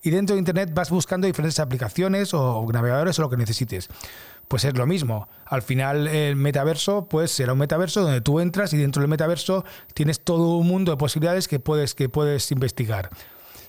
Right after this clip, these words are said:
El, el ejemplo más claro es Ready Player Me. Ready Player Me es, es el ejemplo claro de entrar en el metaverso y dentro del metaverso entre diferentes mundos. La diferencia de Ready Player Me es que es un metaverso que está, eh,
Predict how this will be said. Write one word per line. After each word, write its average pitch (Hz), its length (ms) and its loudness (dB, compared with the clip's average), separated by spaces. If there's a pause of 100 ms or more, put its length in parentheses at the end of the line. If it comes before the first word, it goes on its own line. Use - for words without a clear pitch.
(120)
El, 160 240 0
el 175 80 2
ejemplo 185 300 0
más 156 160 0
claro 180 240 0
es 139 40 2
Ready 147 160 2
Player 127 260 0
Me. 165 160 2
Ready 143 200 0
Player 147 240 0
Me 185 240 2
es, - 260 -4
es 147 280 -4
el 147 60 -2
ejemplo 143 280 0
claro 175 240 2
de 156 80 2
entrar 143 320 2
en 139 40 2
el 139 80 4
metaverso 180 440 0
y - 20 2
dentro 160 160 0
del 156 60 2
metaverso 170 340 0
entre 147 160 -4
diferentes 139 340 -2
mundos. 110 460 -2
La 226 160 0
diferencia 208 560 0
de 123 80 0
Ready 170 200 2
Player 170 280 0
Me 180 180 0 (460)
es - 140 -2
que 196 100 -2
es - 180 -4 (600)
un 214 160 2
metaverso 185 500 0
que 175 80 -6
está, 170 500 -2
eh, 147 540 2